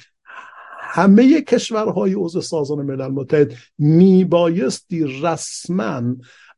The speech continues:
از عنوان خلیج فارس استفاده کنند، چرا که اینها کشورهای خلیج فارس هستند. اصلاً شما نگاه بکنید ببینید که در استدلال حقوقی اصطلاحاً چگونگی استدلال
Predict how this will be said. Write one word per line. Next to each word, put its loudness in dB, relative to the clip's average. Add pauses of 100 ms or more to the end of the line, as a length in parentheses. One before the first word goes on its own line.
(160)
از 0 (100)
عنوان -2
خلیج -4
فارس -6
استفاده -4
کنند، -6 (280)
چرا 4
که -4
اینها -2 (120)
کشورهای -2
خلیج -4
فارس -6
هستند. -20 (1300)
اصلاً -6
شما -4
نگاه -4
بکنید -6
ببینید -4
که -12
در -6 (340)
استدلال -4
حقوقی -2
اصطلاحاً -6
چگونگی -4
استدلال -4